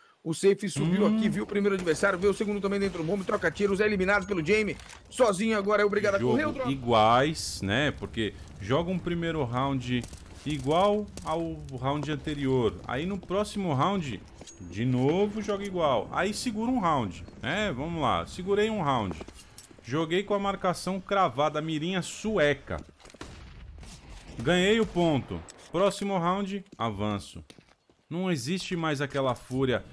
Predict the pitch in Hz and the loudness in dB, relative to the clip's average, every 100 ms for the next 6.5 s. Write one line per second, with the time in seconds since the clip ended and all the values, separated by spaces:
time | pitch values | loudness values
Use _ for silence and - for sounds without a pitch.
0 | - - 107 123 120 113 - 120 107 120 | -18 -10 -2 0 2 0 -2 -6 0 2
1 | 120 - 113 110 110 101 95 120 127 113 | 2 0 -4 -2 -2 -2 -2 -2 -2 -2
2 | 117 - - - - - - - - - | -6 -10 -16 -16 -18 -20 -20 -20 -20 -20
3 | - - - - - - - 165 170 156 | -20 -20 -20 -20 -20 -18 -4 0 2 2
4 | 170 175 170 147 151 139 143 - - 135 | 0 0 0 0 4 4 4 -2 -2 -2
5 | 117 123 139 131 131 117 131 131 131 123 | 0 -2 -2 -4 -2 -2 0 -2 0 -2
6 | 110 - 135 143 123 | -2 -4 -2 0 -2